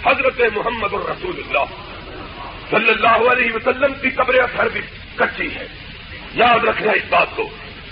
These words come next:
نبی مکرم، رسول معظم، سرور عالم صلی اللہ علیہ وسلم کی قبر مبارک کچی ہے،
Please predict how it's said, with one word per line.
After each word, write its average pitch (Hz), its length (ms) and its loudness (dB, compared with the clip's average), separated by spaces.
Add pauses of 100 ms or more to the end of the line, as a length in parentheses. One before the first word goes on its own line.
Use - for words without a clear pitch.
(260)
نبی 247 520 6
مکرم، 311 420 4 (840)
رسول 269 500 4
معظم، 302 400 4 (840)
سرور 269 360 6
عالم 320 340 4 (880)
صلی 285 220 4
اللہ 254 440 6
علیہ 240 240 4
وسلم 247 440 0
کی - 100 2
قبر 214 280 4
مبارک - 480 2
کچی - 340 4
ہے، 160 140 4